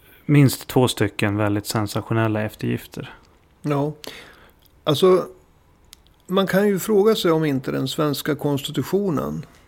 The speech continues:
Speaker 2: är, eh, missanpassad. Därför att Socialdemokraterna och Miljöpartiet, deras budgetförslag blev nedröstat av riksdagen.
Speaker 1: Mm.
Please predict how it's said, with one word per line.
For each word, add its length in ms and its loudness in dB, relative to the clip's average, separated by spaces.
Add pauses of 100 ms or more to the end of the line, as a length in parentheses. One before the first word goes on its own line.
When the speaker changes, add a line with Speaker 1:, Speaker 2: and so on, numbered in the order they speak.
(1040)
Speaker 2:
är, 480 -2
eh, 120 -8 (100)
missanpassad. 920 -4 (1160)
Därför 200 0
att 280 2 (1080)
Socialdemokraterna 1080 0
och 500 -6
Miljöpartiet, 800 -8 (400)
deras 680 0
budgetförslag 1200 0 (560)
blev 320 2 (100)
nedröstat 840 0
av 200 -2
riksdagen. 500 -6 (880)
Speaker 1:
Mm. 140 -10